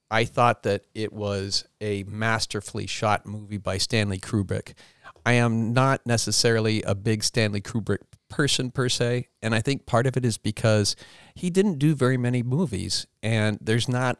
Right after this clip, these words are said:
a lot that I could, that I can draw upon to say, "Well, what about this?" or "What about that?" And because of that, I only have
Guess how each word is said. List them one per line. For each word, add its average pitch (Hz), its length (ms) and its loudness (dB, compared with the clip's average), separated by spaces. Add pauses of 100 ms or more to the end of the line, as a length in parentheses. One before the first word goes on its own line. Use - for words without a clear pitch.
(100)
a 110 100 4
lot 110 500 4
that 110 140 2
I 110 140 4
could, - 200 -6 (720)
that 110 120 0
I 107 80 4
can 110 200 -2
draw 120 380 4
upon 104 400 0
to - 80 -4
say, 95 360 0 (360)
"Well, 92 140 -8
what 95 100 -4
about 107 220 -2
this?" - 300 -2
or 87 80 -8
"What 92 120 -6
about 107 240 -2
that?" 131 260 -2 (420)
And 107 100 -8
because 202 320 2
of 143 100 2
that, 101 280 0 (340)
I 117 260 0 (200)
only 120 320 4
have 104 440 0